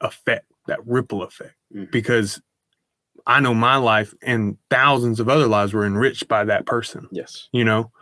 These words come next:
Speaker 1: And,
Speaker 2: Yeah.
Speaker 1: you know, so rest in peace to Otis, but
Speaker 2: Mm.
Speaker 1: it, it's also, like, it just show, it just showcases again of just, like, how important it is to continue loving. It comes back to that.
Speaker 2: Mm-hmm.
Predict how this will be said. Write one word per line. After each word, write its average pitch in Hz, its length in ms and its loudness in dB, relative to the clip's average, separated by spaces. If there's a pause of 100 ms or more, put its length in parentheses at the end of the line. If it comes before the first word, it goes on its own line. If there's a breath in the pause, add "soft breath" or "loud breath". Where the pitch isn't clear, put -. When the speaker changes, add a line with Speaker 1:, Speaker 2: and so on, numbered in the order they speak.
(440 loud breath)
Speaker 1:
And, 110 400 0
Speaker 2:
Yeah. 78 60 -12 (220)
Speaker 1:
you 120 120 0
know, 101 220 0
so 98 400 -2
rest 123 200 2
in 107 60 -2
peace 113 180 0
to 92 80 -2
Otis, 104 260 2
but 82 220 -4 (420 loud breath)
Speaker 2:
Mm. 95 260 -6 (240)
Speaker 1:
it, - 200 2
it's 113 160 2
also, 113 320 2
like, 101 340 0 (460)
it 123 80 0
just 110 200 0
show, 147 160 2
it 120 180 2
just 113 200 2
showcases 117 540 2
again 107 320 2
of 98 100 0
just, 101 220 -4
like, 95 180 -2
how 117 300 0
important 104 400 0
it 95 120 -4
is 101 540 -2 (600 loud breath)
to - 120 -2
continue 104 640 0 (320)
loving. 107 400 2 (420)
It 123 160 -2
comes 110 220 2
back 98 220 0
to - 100 -14
that. - 220 -10 (180)
Speaker 2:
Mm-hmm. 135 220 -6